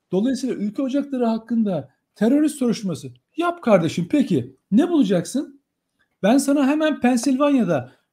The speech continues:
Washington'a iki saat mesafede, git Pensilvanya'daki o çiftlikte terörist elebaşını gör. Bize inanmıyor musun?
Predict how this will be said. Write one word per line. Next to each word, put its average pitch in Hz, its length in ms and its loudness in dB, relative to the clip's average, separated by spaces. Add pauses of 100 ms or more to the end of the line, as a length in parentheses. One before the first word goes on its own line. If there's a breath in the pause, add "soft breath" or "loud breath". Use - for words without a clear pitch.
Washington'a 233 600 0
iki 247 200 -4
saat 262 320 -2
mesafede, 247 720 0 (180 loud breath)
git 302 240 2
Pensilvanya'daki 240 880 2
o 277 120 0
çiftlikte 277 520 -4
terörist 247 420 2
elebaşını 247 540 2
gör. 277 400 4 (1200)
Bize 269 200 0
inanmıyor 370 400 -2
musun? - 260 -10